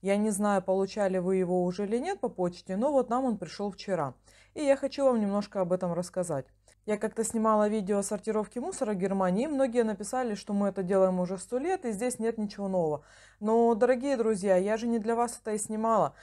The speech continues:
Э, знаете, сколько здесь приезжих людей, которые понятия не имеют, как это всё сортировать и куда это выкидывать? А Германия этому уделяет большое значение, поэтому я думаю, что об этом стоит знать.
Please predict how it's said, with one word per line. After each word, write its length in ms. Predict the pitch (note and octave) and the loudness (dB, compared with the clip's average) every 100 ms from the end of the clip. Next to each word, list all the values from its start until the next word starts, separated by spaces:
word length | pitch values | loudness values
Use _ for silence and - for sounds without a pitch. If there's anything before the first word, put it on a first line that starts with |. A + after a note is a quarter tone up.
| - - | -20 -6
Э, 120 | F#3 | -2
знаете, 280 | F3+ C#4 C#4+ | 2 0 0
сколько 380 | - A3+ G3 G3 | -4 -4 -2 -4
здесь 220 | G3 F#3+ | -4 -6
приезжих 440 | F#3 G3+ F#3+ F#3 | -4 -2 -2 -4
людей, 260 | G3+ A3 B3+ | -4 -2 -2
которые 320 | A3+ G3+ F#3+ | -2 0 0
понятия 480 | F#3+ G#3 G#3 F3+ E3+ | 0 2 2 2 0
не 160 | F3 F#3+ | -2 0
имеют, 260 | A#3+ A3 | 0 0
как 220 | - F#3+ | 0 -2
это 140 | F#3 F3+ | -2 -6
всё 160 | F3+ | -6
сортировать 600 | F#3 F#3+ F#3 F#3+ G#3+ A#3 F#3+ | -4 -4 0 2 2 2 -2
и 20 | |
куда 280 | F#3+ F#3 F3+ | 2 4 4
это 140 | F3+ | 2
выкидывать? 520 | F#3 F#3 D#3+ C3+ C3+ - _ _ - - | -4 -4 -6 -6 -10 -16 _ _ -20 -8
А 140 | - F3+ | 0 2
Германия 460 | F#3+ A3 D#4 C#4+ | 4 2 2 2
этому 280 | A3+ A3+ G#3+ | 2 2 0
уделяет 360 | G3+ G3+ G#3 F#3 | 0 4 4 4
большое 380 | G3 G3 G#3 F3 | 0 -2 -2 -2
значение, 480 | D#3+ - E3 D3+ | -4 -8 -8 -8
поэтому 400 | C#3+ G#3 A#3+ B3 | 0 0 0 0
я 100 | G#3+ | 0
думаю, 300 | G3 A3 G#3 | 0 0 -2
что 160 | G3 G3 | 0 0
об 120 | F3+ | 2
этом 220 | F#3 F#3 | 2 -2
стоит 340 | F3 - E3+ D#3+ | -4 -2 -2 0
знать. 360 | E3+ D3 - | -4 -4 -6